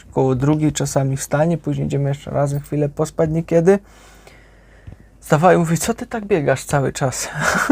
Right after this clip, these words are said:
<laughs> przed tym spaniem? Czemu ty jesteś taki aktywny?” Bo to dla niej było to dziwne, bo normalnie ona w tym czasie śpi.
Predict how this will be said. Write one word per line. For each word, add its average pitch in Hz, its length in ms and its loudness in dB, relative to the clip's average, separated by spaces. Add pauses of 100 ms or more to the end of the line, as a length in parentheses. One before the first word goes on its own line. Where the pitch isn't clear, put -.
<laughs> - 640 -4
przed 160 220 4
tym 160 120 -4
spaniem? 147 460 4
Czemu 214 280 0
ty 226 120 -4
jesteś 214 240 -6
taki 214 300 -2
aktywny?” 143 540 -2
Bo 139 160 -8
to - 160 -6
dla 139 180 0
niej 151 120 2
było 147 180 0
to 147 120 -2
dziwne, 165 360 0
bo 50 120 -4
normalnie 131 360 0
ona 139 120 0
w 139 60 -6
tym 143 140 -8
czasie 139 320 -6
śpi. - 300 -2